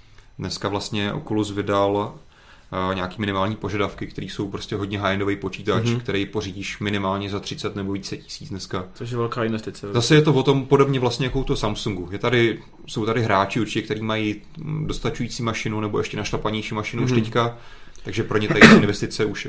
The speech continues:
Speaker 1: proběhla, to jsou nějaký utopený náklady. Pro spoustu lidí, kteří by si chtěli teďka zase se třeba začít hrát,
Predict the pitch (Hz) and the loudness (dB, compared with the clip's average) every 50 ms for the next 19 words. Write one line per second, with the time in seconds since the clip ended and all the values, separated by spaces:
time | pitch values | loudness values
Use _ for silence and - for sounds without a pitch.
0 | - - - 107 101 101 110 110 110 110 104 104 - - 110 104 98 95 95 - | -10 -6 -2 -2 0 2 2 2 2 0 -2 -2 -4 -4 -2 -2 -2 -2 -4 -2
1 | 101 - - - 107 110 113 110 98 101 104 - 107 107 104 101 - - - - | -2 0 2 2 2 2 2 2 0 0 0 0 2 2 2 0 -2 -6 -12 -14
2 | - - - - - - 117 110 - - 123 117 - - 123 113 113 113 110 - | -14 -14 -16 -14 -8 -6 -4 -4 0 2 0 0 0 0 -2 0 0 -2 -2 -4
3 | - 113 110 110 107 107 101 - - 113 - - 117 110 107 107 104 104 - 107 | -4 -4 -4 -2 -4 -4 -2 -2 -4 -4 -4 -2 0 0 2 0 0 -2 -2 -4
4 | 104 104 98 - 113 104 - - - - - - - 104 110 107 104 - - 123 | -4 -4 -4 -4 -4 -4 -4 -6 -10 -12 -8 -6 -2 0 0 0 0 -2 -2 -4
5 | 110 104 95 92 92 95 - - - | -2 0 0 0 0 -2 -4 -8 -16